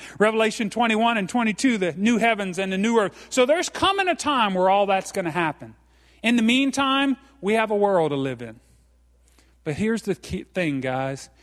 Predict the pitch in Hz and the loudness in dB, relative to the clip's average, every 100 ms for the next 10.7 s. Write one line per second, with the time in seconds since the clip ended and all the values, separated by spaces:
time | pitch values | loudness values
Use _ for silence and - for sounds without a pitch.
0 | _ 160 139 160 175 202 214 196 190 160 | _ -6 -6 0 2 2 2 0 0 0
1 | 135 - 156 147 123 127 143 160 165 156 | -4 -2 -2 -2 -4 -4 -2 -2 -2 -4
2 | 139 139 123 - 143 135 135 175 208 - | -8 -10 -10 -6 -2 0 -2 -4 -8 -14
3 | _ _ _ _ - 156 151 139 123 - | _ _ _ _ -6 -4 0 -2 -4 -8
4 | 156 160 147 170 165 - 151 147 135 135 | -6 -6 -4 -6 -6 -6 -8 -6 -8 -8
5 | 123 - - 120 113 104 - - - _ | -12 -18 -16 -14 -12 -12 -14 -18 -20 _
6 | _ _ _ _ - 214 202 185 - 185 | _ _ _ _ 0 2 2 0 0 -2
7 | 190 185 196 156 180 - 151 147 131 - | 0 -2 -2 -2 -2 -2 -2 -2 -2 0
8 | 143 135 127 127 143 - 123 123 135 147 | -2 0 -4 -2 -4 -4 -6 -2 -2 -2
9 | 143 135 135 - _ - 123 120 113 117 | -4 -4 -6 -8 _ -8 -6 -6 -8 -12
10 | 104 - _ 147 147 175 180 | -14 -18 _ -8 -4 -4 -4